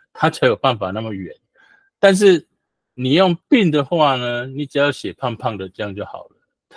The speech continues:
Chappy 它就已经有点圆圆胖胖了。所以不同的软体之间呢，对于胖瘦的那个感受是不一样的。那你们可以多试试看，看你学哪一套软体。对。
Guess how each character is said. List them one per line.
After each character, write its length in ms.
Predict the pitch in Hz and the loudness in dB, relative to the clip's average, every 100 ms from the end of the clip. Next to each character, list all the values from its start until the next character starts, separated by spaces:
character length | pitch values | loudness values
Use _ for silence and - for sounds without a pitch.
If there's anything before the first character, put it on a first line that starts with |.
| - | -14
Chappy 560 | - 160 - - 110 92 | -2 -2 -2 -12 -14 -14
它 180 | - 120 | -6 -6
就 220 | 123 135 | -2 -4
已 80 | 107 | -4
经 220 | 95 127 | -6 -6
有 120 | 120 120 | -4 -4
点 200 | 110 95 | -6 -8
圆 200 | 95 101 | -10 -10
圆 160 | 95 95 | -12 -10
胖 200 | 104 95 | -10 -10
胖 220 | 101 90 | -14 -18
了。 60 | _ _ - _ | _ _ -20 _
所 160 | 208 185 | 4 4
以 40 | |
不 160 | 233 220 | 4 0
同 220 | 143 135 | 2 4
的 80 | 139 | 4
软 200 | 139 170 | 4 2
体 160 | 123 | 0
之 200 | 107 147 | -4 -6
间 200 | 139 139 | -2 -2
呢， 160 | 135 120 | -2 -2
对 180 | 123 139 | 0 -2
于 40 | 131 | -2
胖 260 | - 131 | -2 -4
瘦 220 | 123 131 117 | -4 -4 -2
的 340 | 107 101 101 | -2 -4 -6
那 120 | 123 | -6
个 100 | 120 | -8
感 240 | 104 92 85 | -8 -10 -10
受 180 | 117 107 | -8 -8
是 140 | 117 | -10
不 260 | - 110 92 | -10 -8 -8
一 100 | 101 | -8
样 140 | 92 78 | -8 -12
的。 60 | _ _ _ _ - | _ _ _ _ -6
那 120 | 139 | -4
你 160 | 117 101 | -2 -6
们 120 | 95 | -8
可 160 | 123 120 | -4 -2
以 160 | 98 - | -2 -6
多 200 | 110 110 | -4 -4
试 220 | - 113 | -6 -6
试 140 | 107 101 | -6 -8
看， 200 | 113 101 | -8 -4
看 200 | - 117 | -4 -4
你 80 | |
学 260 | 95 - 107 | -8 -8 -6
哪 200 | 98 90 | -6 -8
一 40 | |
套 220 | - 110 92 | -4 -4 -4
软 180 | 76 87 | -8 -14
体。 220 | - 76 _ _ _ _ _ _ | -20 -20 _ _ _ _ _ _
对。 100 | _ | _